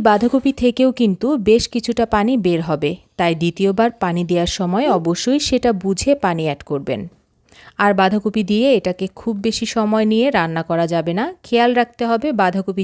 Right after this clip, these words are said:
যেন একেবারে ভর্তা হয়ে না যায়। বাঁধাকপি দেয়া হয়ে গেলে ঢেকে দিয়ে অপেক্ষা করব বাঁধাকপি কিছুটা নরম হয়ে কমে আসা পর্যন্ত। আর বাঁধাকপি নরম হয়ে কমে আসলে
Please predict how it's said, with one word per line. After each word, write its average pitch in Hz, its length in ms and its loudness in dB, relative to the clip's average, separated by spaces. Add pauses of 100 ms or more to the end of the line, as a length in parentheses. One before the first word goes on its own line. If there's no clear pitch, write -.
যেন 185 120 -2 (200)
একেবারে 180 340 -4 (120)
ভর্তা 170 420 -6
হয়ে 175 240 0
না 135 100 -4
যায়। - 220 -10 (240)
বাঁধাকপি 208 480 2 (100)
দেয়া 196 180 2
হয়ে 196 320 2
গেলে 190 180 0 (140)
ঢেকে 196 240 -2
দিয়ে 196 220 0
অপেক্ষা 175 420 -4
করব 226 260 0 (180)
বাঁধাকপি 196 500 -2
কিছুটা 247 380 -6
নরম 190 380 0
হয়ে 214 200 -2 (100)
কমে 202 260 0
আসা 165 300 -4
পর্যন্ত। 160 380 -6 (460)
আর 247 60 4 (120)
বাঁধাকপি 240 500 2 (120)
নরম 190 260 2 (120)
হয়ে 226 180 2 (160)
কমে 226 280 2
আসলে 202 340 -2